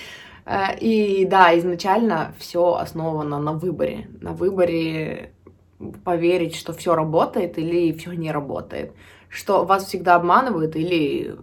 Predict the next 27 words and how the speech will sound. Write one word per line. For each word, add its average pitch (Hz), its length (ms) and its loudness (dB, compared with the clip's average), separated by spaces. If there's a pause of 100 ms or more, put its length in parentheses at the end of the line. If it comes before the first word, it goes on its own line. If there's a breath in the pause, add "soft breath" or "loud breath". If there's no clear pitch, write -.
(240)
все - 200 -6
всегда 156 680 0
там, - 360 -2 (200)
не 82 140 -8
знаю, 90 420 -6 (800 soft breath)
стремятся 170 520 -2
вам 165 200 -4
помочь, 156 400 -4
да. 156 220 2
И 190 120 0
опять-таки 185 600 2
я 170 240 6
здесь 170 380 0
перенесла 170 760 2
эту 160 180 -4
цитату 165 520 -2
на 156 560 0 (1120)
то, 185 120 -4
что - 160 -4
происходит 170 580 0
сейчас 170 300 -2
в 185 60 0
мире, 240 320 8
да. 170 300 4 (640 loud breath)
А, 180 440 4
а 180 160 4
здесь 175 420 4